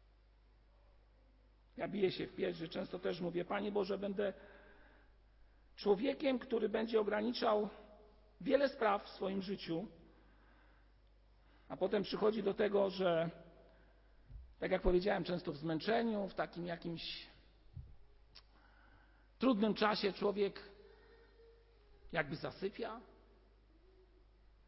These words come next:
i następuje porażka, której się tylko może wstydzić.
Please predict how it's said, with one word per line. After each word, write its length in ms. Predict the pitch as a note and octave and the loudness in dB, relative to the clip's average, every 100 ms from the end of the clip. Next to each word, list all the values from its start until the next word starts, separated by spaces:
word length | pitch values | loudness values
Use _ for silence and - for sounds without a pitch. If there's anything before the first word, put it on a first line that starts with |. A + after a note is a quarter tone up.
| - - - - - | -20 -20 -20 -14 -8
i 60 | |
następuje 840 | D#3+ D#3 D#3+ D#3 E3+ E3 D#3 D3+ C#3+ - - - - - - - - - - | -6 -4 -6 -6 -4 -4 -4 -4 -10 -18 -20 -20 -20 -20 -20 -20 -20 -20 -8
porażka, 460 | F3+ E3+ E3+ - D3 | -4 -4 -4 -8 -10
której 200 | - D3 | -10 -12
się 100 | D3 | -10
tylko 220 | C#3+ - | -12 -8
może 220 | C3 C#3+ | -8 -8
wstydzić. 520 | - - A2+ A2+ - | -14 -16 -16 -18 -20